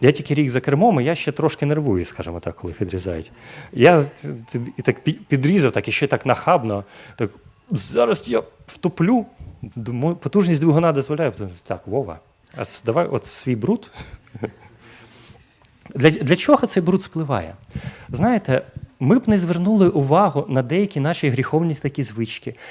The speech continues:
Ми б не звернули увагу на деякі такі плотські, якби ця криза не прийшла. Ми б даже на них не звертали увагу, бо вони б десь сиділи с-, глибоко-глибоко всередині нас.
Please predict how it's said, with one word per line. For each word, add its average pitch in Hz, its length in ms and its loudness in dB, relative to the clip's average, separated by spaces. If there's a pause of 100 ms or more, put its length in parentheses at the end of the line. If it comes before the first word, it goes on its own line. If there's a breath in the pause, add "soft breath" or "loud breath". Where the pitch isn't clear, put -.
(140 loud breath)
Ми 139 120 2
б - 40 -4
не 185 100 4
звернули 170 500 2
увагу 147 440 4
на 143 120 2
деякі 151 340 0
такі 139 220 -4
плотські, 135 560 -4
якби 135 260 2
ця 208 140 -2
криза 175 280 0
не 160 100 0
прийшла. 156 460 -6 (400 loud breath)
Ми 175 100 2
б 202 40 -4
даже 247 220 4
на 226 100 4
них 233 200 2
не 220 60 2
звертали 196 440 2
увагу, 190 300 6
бо 156 80 -2
вони 220 160 2
б 202 80 -4
десь 208 140 0
сиділи 190 460 2
с-, - 200 -2
глибоко-глибоко 185 920 0
всередині 165 540 -4
нас. 131 400 -6